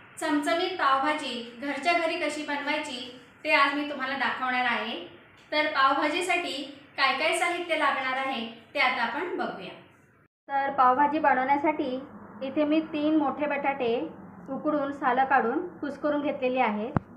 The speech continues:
इथे मी काही भाज्या घेतल्या, त्यात, अ, एक मोठी वाटी फ्लावर घेतलेला आहे, अ, एक मोठी वाटी, अ, हे म-, मटारचे दाणे आहेत,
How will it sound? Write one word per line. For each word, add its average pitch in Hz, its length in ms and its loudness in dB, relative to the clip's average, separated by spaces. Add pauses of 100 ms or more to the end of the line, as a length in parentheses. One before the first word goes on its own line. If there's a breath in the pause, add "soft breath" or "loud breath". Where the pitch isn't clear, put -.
(380)
इथे 254 200 0
मी 311 140 4
काही 302 180 4
भाज्या 254 360 2
घेतल्या, 254 400 0 (720)
त्यात, 269 320 4
अ, 269 140 4
एक 277 340 0
मोठी 277 300 -2
वाटी 294 280 2
फ्लावर 262 360 6
घेतलेला 254 400 -2
आहे, 226 300 -2 (520)
अ, 240 220 2
एक 269 260 -2
मोठी 277 300 0
वाटी, 294 440 0
अ, 233 180 -2 (380)
हे 233 120 -6
म-, 240 320 -4
मटारचे 262 440 2
दाणे 240 300 2
आहेत, 240 300 0